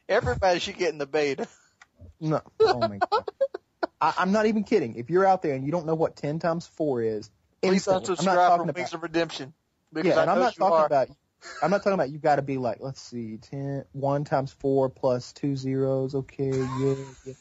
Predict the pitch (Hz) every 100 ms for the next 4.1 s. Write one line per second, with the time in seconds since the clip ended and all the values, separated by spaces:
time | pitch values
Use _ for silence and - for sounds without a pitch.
0 | _ _ 156 175 135 - - 143 - 190
1 | 240 226 214 185 160 156 185 214 151 120
2 | 131 131 123 127 - 143 135 110 - _
3 | _ _ _ - - 208 175 120 117 101
4 | -